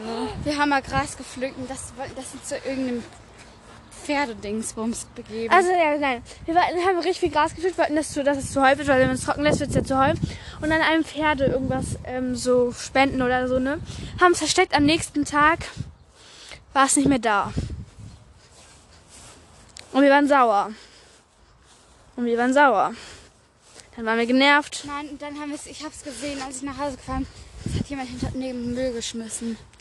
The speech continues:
Speaker 1: Echt?
Speaker 2: Ja, ich schwör, es war richtig scheiße. Es war richtig scheiße.
Speaker 1: Ja, same.
Speaker 2: Ja.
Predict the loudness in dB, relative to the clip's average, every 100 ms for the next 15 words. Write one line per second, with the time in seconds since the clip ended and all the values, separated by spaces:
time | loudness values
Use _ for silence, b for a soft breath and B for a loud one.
0 | -6 -4 -4 -8 -10 -10 -8 -8 -8 -12
1 | -10 -8 -8 -8 -14 -14 -14 -10 -10 -8
2 | -8 -10 -12 -14 -16 -16 -18 -20 -16 -14
3 | -14 -14 -14 -14 -12 -14 -14 -18 -20 -20
4 | -20 -20 -16 -14 -14 -12 -4 -2 0 -2
5 | -4 -4 -2 0 0 -2 -4 -8